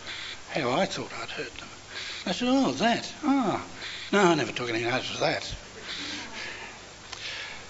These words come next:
And the fear that attended my making amends in these circumstances was almost crushing.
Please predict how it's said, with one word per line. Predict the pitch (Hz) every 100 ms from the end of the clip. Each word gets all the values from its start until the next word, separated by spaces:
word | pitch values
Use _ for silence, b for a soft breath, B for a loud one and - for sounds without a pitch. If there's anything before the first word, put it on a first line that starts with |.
| B - - - 175
And | 151
the | 143
fear | - 190 202 214 226 - B B B B - - B B B B - B B B -
that | 135 147
attended | - - 180 170 135 117 - - - B B B B -
my | 147 135 131
making | 131 139 147 131 127
amends | 127 151 135 123
in | 131
these | 135 131
circumstances | - 156 139 135 - 139 120 120 135 - - B B B B - - - - -
was | 180
almost | 220 185 151 -
crushing. | - - 233 - 139